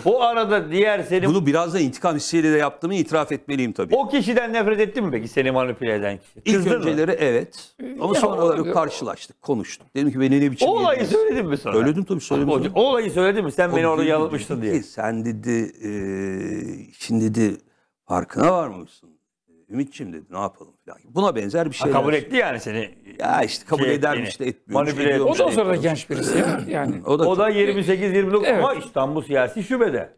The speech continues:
Speaker 3: Doğru. Zaten babadan
Speaker 2: O zaman
Speaker 3: da meslek
Speaker 2: Ankara'daydı
Speaker 3: almış.
Speaker 2: ya o.
Speaker 1: Yo, yo, yo.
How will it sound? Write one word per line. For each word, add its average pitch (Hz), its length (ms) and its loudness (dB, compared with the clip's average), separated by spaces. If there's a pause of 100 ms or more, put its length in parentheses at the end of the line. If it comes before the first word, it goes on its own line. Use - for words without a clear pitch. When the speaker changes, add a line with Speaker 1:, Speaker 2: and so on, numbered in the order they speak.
(160)
Speaker 3:
Doğru. 165 440 0
Zaten 175 260 0
babadan 180 260 2
Speaker 2:
O 196 40 -2
zaman 226 340 0
Speaker 3:
da 139 60 2
meslek 214 200 -2
Speaker 2:
Ankara'daydı 123 260 0
Speaker 3:
almış. 82 160 -8
Speaker 2:
ya 80 220 -8
o. 80 180 -10
Speaker 1:
Yo, 113 100 -2
yo, 123 100 4
yo. 135 200 4